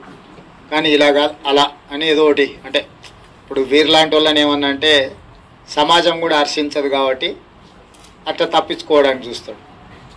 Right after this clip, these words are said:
ఒక మాదిరి వాళ్ళు మాట్లాడితే తిట్టిన తిట్టు తిట్టకుండా తిడతాడు. దాంట్లో భాగంగానే కరోనా మీద కాంగ్రెస్ పార్టీ మాట్లాడినప్పుడు శ్రీమతి సీతక్క, "మరి కరోనా విస్తరిస్తుంది,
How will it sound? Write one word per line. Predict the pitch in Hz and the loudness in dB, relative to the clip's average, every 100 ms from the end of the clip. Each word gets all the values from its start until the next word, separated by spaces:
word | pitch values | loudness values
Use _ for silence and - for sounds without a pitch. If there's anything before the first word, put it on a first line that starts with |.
| - - - | -20 -12 -6
ఒక | 151 | 0
మాదిరి | 175 175 170 165 | 2 4 4 4
వాళ్ళు | 160 | 4
మాట్లాడితే | 151 151 151 151 143 196 254 - - - - | 2 0 0 -2 -2 -4 -8 -12 -20 -18 -12
తిట్టిన | 156 170 160 | -10 -6 -4
తిట్టు | 156 151 | -4 -6
తిట్టకుండా | 147 139 131 135 135 | -6 -6 -4 -2 -2
తిడతాడు. | 120 113 107 - - - - - - - - - - | -4 -10 -14 -14 -20 -20 -20 -20 -20 -20 -20 -16 -2
దాంట్లో | 143 175 180 | 2 2 4
భాగంగానే | 185 170 170 170 165 165 | 4 4 4 4 2 -2
కరోనా | 170 151 160 160 | 0 2 2 2
మీద | 156 151 | 2 2
కాంగ్రెస్ | 143 143 139 143 127 | 2 0 -2 -2 -2
పార్టీ | 143 135 135 | -4 -4 -4
మాట్లాడినప్పుడు | 131 135 135 135 131 156 - - - - - - - - - - - - - - | -4 -4 -4 -4 -6 -6 -8 -12 -20 -20 -20 -20 -20 -20 -20 -20 -20 -20 -16 -4
శ్రీమతి | 156 151 | 0 0
సీతక్క, | - 165 170 170 165 151 139 - - - - - - - - - - - | 0 -2 0 0 2 2 0 -4 -20 -20 -20 -20 -20 -20 -20 -20 -20 -2
"మరి | 156 151 | 2 2
కరోనా | - 147 165 175 | 4 4 6 4
విస్తరిస్తుంది, | 156 143 156 156 147 160 147 170 | 2 0 2 2 2 0 0 0